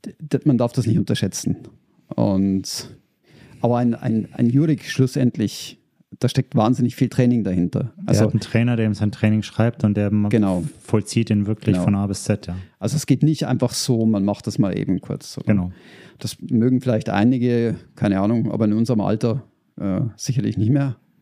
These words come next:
Speaker 1: Vor allem, wenn man, wenn man nicht so eine Laufhistorie hat wie, wie viele andere. Also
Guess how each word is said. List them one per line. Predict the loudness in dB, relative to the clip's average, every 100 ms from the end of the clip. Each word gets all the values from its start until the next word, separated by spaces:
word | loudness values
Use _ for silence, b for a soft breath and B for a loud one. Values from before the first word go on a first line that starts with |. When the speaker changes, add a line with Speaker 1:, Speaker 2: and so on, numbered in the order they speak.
| _ _
Speaker 1:
Vor | 0 2
allem, | 2
wenn | 2
man, | 2 0 0 -2
wenn | 0
man | 2 0
nicht | 0 -2 0
so | 2
eine | 2 2
Laufhistorie | 0 -2 -2 -4 0 0 2 0
hat | -2 -2
wie, | -2 -2 -4
wie | -4
viele | -2 0 2
andere. | 0 0 -4
Also | -4